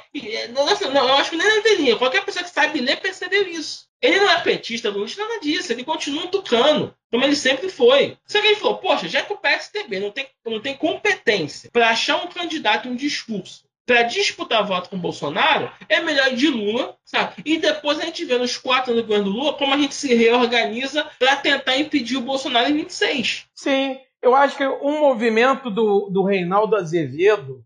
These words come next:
Speaker 2: que eu não vejo em outros liberais, né, é esse, esse movimento. É um movimento louvável, entre muitas aspas,
Speaker 1: Uhum.
Speaker 2: pra um liberal, que na verdade era um, é, deveria
Speaker 1: É.
Speaker 2: ser o mínimo que um,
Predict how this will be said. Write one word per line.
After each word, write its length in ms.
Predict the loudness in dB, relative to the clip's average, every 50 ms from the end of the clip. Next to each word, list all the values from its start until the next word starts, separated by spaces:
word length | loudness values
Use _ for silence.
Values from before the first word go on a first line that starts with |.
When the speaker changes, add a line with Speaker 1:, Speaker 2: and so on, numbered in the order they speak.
| _ _ -12
Speaker 2:
que 300 | -8 -6 -4 0 4 6
eu 180 | 8 8 8 6
não 220 | 6 4 2 2
vejo 560 | 0 2 6 6 6 6 4 2 -2 -2 -2
em 160 | -2 0 4
outros 460 | 4 4 4 2 0 -4 -4 -4 -4 -6
liberais, 960 | -6 -4 -2 2 2 4 4 4 4 4 4 2 0 0 -2 -8 _ _ _ -8
né, 360 | -4 -2 0 0 0 -2 -2 0
é 220 | 2 4 6 6
esse, 420 | 6 6 6 4 0 -8 -12 -12 _ -4
esse 340 | 0 0 0 0 0 -4 -4
movimento. 600 | -2 0 0 0 0 0 0 0 -2 -2 -4 -8 _ _ _
É 100 | 0 0
um 140 | 2 4 4
movimento 800 | 4 4 4 4 0 0 2 2 2 0 0 -4 -6 -8 -8 -10 _
louvável, 1200 | -6 0 4 6 8 8 8 8 8 6 2 2 2 4 4 6 4 4 2 4 4 4 4 2 -2 -12 -6 -2 0
entre 280 | 2 2 2 0 -2 -4
muitas 420 | -2 -4 -2 -2 0 0 0 0
aspas, 260 | 2 0 2 2 0
Speaker 1:
Uhum. 240 | -2 -2 0 2 2
Speaker 2:
pra 140 | 4 4 4
um 40 | 2
liberal, 580 | 2 0 2 2 4 6 6 6 6 4 4
que 80 | 2 2
na 100 | 2 4
verdade 480 | 4 4 4 4 4 2 2 2 2 2
era 100 | 2 2
um, 200 | 0 -2 -6 -10 _ _ _ -4
é, 120 | -4 -4
deveria 520 | 0 4 2 4 4 4 4 4 4 4
Speaker 1:
É. 40 | 4
Speaker 2:
ser 180 | 2 2 2 2
o 80 | 2
mínimo 640 | 2 2 2 2 4 4 4 4 4 4 4 2 2 0
que 100 | 0 0
um, 400 | 0 0 0 -4 -6 -6 -6 -8